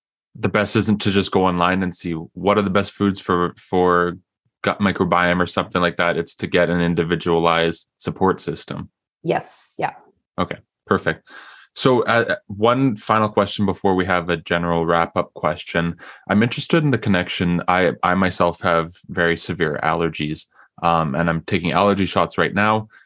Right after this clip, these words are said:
Speaker 1: to kinda curb that. And you, we've been talking about histamines throughout this entire show, which is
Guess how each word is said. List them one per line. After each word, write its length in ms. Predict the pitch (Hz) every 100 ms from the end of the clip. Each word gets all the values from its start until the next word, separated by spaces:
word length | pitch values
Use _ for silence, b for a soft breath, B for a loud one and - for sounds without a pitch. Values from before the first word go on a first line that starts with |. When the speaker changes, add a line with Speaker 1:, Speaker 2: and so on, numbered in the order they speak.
| _ -
Speaker 1:
to 80 | -
kinda 220 | 87 82
curb 260 | - 107 107
that. 260 | 107 -
And 280 | 90 87 82
you, 100 | 85 90
we've 240 | 90 87
been 140 | 92
talking 400 | 85 87 85 87 82
about 280 | 80 80
histamines 540 | 98 98 - 92 90 -
throughout 240 | - 87
this 180 | - -
entire 580 | 82 95 98 95 92 90 b b b b _ _ _ -
show, 420 | - 95 92 117 -
which 200 | 98 95
is 320 | 98 87 82